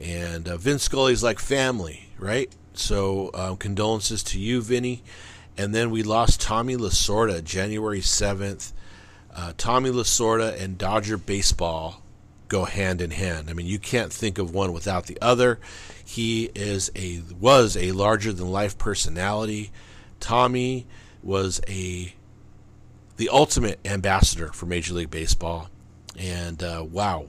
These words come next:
what a run he had. He will never, ever be forgotten. I actually had the opportunity to sit down and have lunch with Tommy Lasorda,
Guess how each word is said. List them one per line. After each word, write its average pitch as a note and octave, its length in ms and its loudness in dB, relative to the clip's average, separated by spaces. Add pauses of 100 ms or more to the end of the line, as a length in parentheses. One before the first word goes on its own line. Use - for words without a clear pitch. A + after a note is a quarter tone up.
(120)
what A2+ 440 2
a G2 140 -2
run G2 400 2
he F#2 260 -4
had. G2+ 460 2
He A2 200 0
will F2+ 200 -2
never, F#2+ 600 -2 (120)
ever A#2+ 300 4
be G2+ 140 -2
forgotten. F2+ 640 0 (500)
I A2+ 640 4
actually A2 480 0
had G2+ 480 4 (360)
the F#2 160 -6
opportunity G2 960 -4 (380)
to - 180 2
sit A2+ 340 -2
down F#2+ 320 0
and F2+ 120 -6
have F2+ 260 -2
lunch F2+ 320 -4
with D#2+ 100 -6
Tommy F#2+ 360 4
Lasorda, E2+ 720 -2